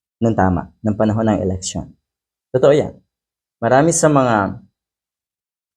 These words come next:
mga kababayan natin, minsan titignan mo rin, may mga dunong, may mga pinag-aralan din naman yung mga taong nagoyo. Okay?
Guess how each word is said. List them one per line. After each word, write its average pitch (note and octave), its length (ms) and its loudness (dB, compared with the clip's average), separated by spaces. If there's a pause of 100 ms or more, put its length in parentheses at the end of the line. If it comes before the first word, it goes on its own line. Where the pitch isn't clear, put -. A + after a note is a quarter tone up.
(200)
mga C#3+ 200 4
kababayan C3+ 560 2
natin, G2+ 400 -2
minsan C#3+ 280 -4
titignan D3+ 440 -2
mo A#2+ 160 -2
rin, A2+ 260 0
may E3 140 -2
mga F3 240 -4
dunong, A#2 480 -4
may C3 80 -2
mga D#3 200 -6
pinag-aralan A2+ 640 -2
din A2 120 -6
naman G#2+ 240 -8
yung B2+ 120 -6
mga G#2+ 200 -6
taong F#2+ 260 -4
nagoyo. F#2 580 -6 (800)
Okay? F#2+ 480 -6